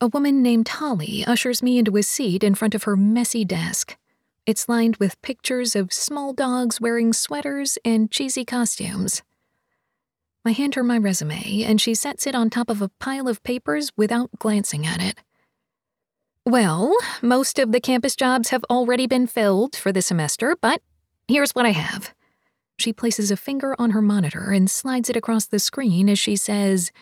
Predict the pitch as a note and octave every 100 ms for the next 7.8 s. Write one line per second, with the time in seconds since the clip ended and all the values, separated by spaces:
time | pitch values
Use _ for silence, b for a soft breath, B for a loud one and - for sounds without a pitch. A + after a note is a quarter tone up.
0 | B B - - D4+ D4 - D4+ C#4+ C#4+
1 | A#3+ B3 B3+ B3+ B3 B3+ A#3+ C4 A#3 A#3
2 | - E4 D#4 D#4+ - A3 A3 A3 A3+ C4+
3 | B3+ A3+ A3+ - D4+ D4+ D4 B3+ A#3+ A3+
4 | C4 C4+ C4+ A#3 B3 A#3 A#3+ G#3 G3 G3
5 | E3 - D3 F3 - - - _ _ _
6 | _ _ _ _ - - G#3+ G#3 - A3
7 | G3 F#3+ A#3 - - D3 F#3+